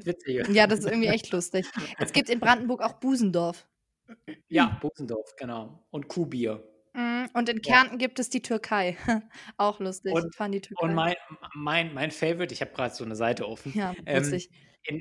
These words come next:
Speaker 1: in Mecklenburg-Vorpommern gibt es unter anderem einen Ort wie Schabernack. <laughs> Ist das toll?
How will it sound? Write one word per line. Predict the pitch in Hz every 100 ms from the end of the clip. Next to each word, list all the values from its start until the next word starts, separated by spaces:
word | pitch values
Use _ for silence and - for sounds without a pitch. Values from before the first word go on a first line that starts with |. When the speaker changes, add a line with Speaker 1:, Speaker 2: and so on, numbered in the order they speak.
| -
Speaker 1:
in | 151
Mecklenburg-Vorpommern | 156 175 165 147 - 175 170 139 147 175 190
gibt | 160 165
es | 160
unter | 160 165 143
anderem | 175 170 143
einen | 160 147
Ort | - 165 165
wie | 151 147 -
Schabernack. | - 165 190 208 165 156 160 170 180 -
<laughs> | 208 - 196 208 - 190 - 196 240 359 - -
Ist | 208
das | 220 -
toll? | 202 190 185 -